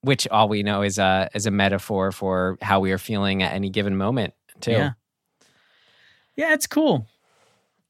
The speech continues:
Speaker 2: What
Speaker 1: Well
Speaker 2: else for you? What, what was your big favorite scene?
Speaker 1: God, I mean, that, you know, as a, a sequence, I think was my favorite. But I gotta,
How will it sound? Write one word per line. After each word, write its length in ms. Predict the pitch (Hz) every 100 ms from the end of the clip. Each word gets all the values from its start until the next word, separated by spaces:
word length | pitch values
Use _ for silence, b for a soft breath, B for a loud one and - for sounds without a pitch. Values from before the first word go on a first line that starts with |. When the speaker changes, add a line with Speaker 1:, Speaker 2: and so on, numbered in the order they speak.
| -
Speaker 2:
What 160 | 165 165
Speaker 1:
Well 120 | 165
Speaker 2:
else 160 | 156 151 -
for 180 | 160
you? 380 | 147 151 139 117
What, 280 | 113 131 127
what 200 | 135 135
was 180 | 131 127
your 300 | 127 131 120 117 - 131
big 260 | 127 120 117
favorite 600 | - 117 113 113 107 104 _ _
scene? 600 | - - 123 110 104 101 110 _ _ _ _ _
Speaker 1:
God, 280 | - 165 156
I 40 |
mean, 180 | 170 160
that, 300 | 151 190 214 143
you 160 | 156
know, 120 | 151 139
as 160 | 139
a, 80 | 135 147
a 60 |
sequence, 680 | 123 - 151 - 110 117 -
I 100 | 104
think 320 | 104 107 104 -
was 180 | 110
my 140 | 113 104
favorite. 260 | - 110 107
But 160 | 151 147
I 140 | 190
gotta, 520 | 254 247 185 139 139